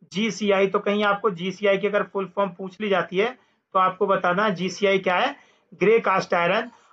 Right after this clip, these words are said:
और दोस्तों इसकी बहुत एक important property होती है, वो ये होती है दोस्तों कि जब आप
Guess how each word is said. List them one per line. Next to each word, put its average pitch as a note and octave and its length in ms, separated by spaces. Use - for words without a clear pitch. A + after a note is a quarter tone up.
और G3+ 120
दोस्तों A3 340
इसकी A#3+ 300
बहुत F3+ 260
एक A3 140
important G3+ 500
property G3 440
होती G3 280
है, G#3+ 60
वो G#3+ 120
ये G3+ 160
होती G#3 260
है F3 60
दोस्तों F3 400
कि - 540
जब G#3+ 280
आप A3 160